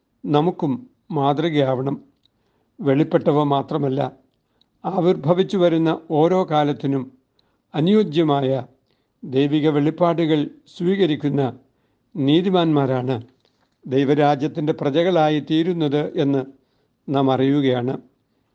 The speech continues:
ജീവിതയാത്രയിൽ ആവിർഭവിച്ചു വരുന്ന ഓരോ കാലഘട്ടത്തിലും ദൈവം സംസാരിക്കുന്നത് പോലെ പ്രവർത്തിക്കുവാൻ തയ്യാറാവുന്ന കർത്തവ്യ നിർവഹണ ബോധ്യമാണ് നീതി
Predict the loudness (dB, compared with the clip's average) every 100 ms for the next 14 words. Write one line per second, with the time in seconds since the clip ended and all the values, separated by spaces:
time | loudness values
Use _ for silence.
0 | _ -4 0 2 2 2 0 -2 0 0
1 | 0 -6 _ -2 0 0 -2 -2 -2 -2
2 | 0 0 0 -2 -4 -10 _ _ _ _
3 | _ _ 0 2 2 0 -6 _ -2 -2
4 | -2 -4 -6 -4 -2 -2 -6 -12 _ _
5 | _ _ _ 0 4 4 4 0 -2 -8
6 | -4 -4 -2 -2 -2 -2 -2 -2 -2 0
7 | 2 0 -2 -10 _ _ _ _ -2 0
8 | 0 0 0 2 2 0 0 -2 -2 -2
9 | -4 -4 -6 -8 _ _ _ _ _ _
10 | -12 -8 -4 0 4 4 2 0 0 -2
11 | -2 -4 -8 _ _ -6 -4 -4 -4 -2
12 | 0 -2 -4 -8 _ _ _ _ _ -4
13 | 2 2 2 0 -2